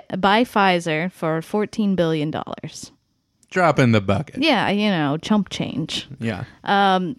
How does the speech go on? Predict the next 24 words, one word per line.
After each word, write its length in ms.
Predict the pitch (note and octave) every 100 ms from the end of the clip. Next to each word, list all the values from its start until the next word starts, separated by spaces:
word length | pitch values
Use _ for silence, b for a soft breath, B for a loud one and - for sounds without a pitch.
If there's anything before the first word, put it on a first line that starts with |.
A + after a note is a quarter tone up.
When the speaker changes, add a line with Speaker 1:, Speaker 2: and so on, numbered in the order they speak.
| -
Speaker 1:
the 560 | - G3 F#3+ F#3 G#3+
reason 500 | A3+ C4 C4 A#3 A3+
being 480 | G#3+ G#3+ G#3 G#3 A#3 -
is 640 | - F3 F3+ F#3 F#3+ - - -
Pfizer 800 | - D4 D#4 C4+ C4+ C4 B3 B3+
thinks 540 | B3+ A3 G#3+ G#3+ - -
cancer 480 | - A3 G#3+ A3
drugs 400 | G3 F#3+ G3 G#3
are 80 | G3+
really 260 | F3+ F3+ E3+
hip 280 | F#3 F3+ F3
right 240 | F3 -
now. 260 | D#3+ D#3 F#3+
They're 140 | F3+
making 260 | E3 D#3 D#3+
a 60 |
lot 160 | D#3 D3+
of 80 | D3+
money 260 | D#3 D3+
off 260 | C3+ C#3+ -
of 140 | -
'em. 220 | C#3 F3+ - B B B B B -
Um, 420 | F3+ E3+ E3+ D3+
so 640 | - - F#3+ F#3 F#3+ F#3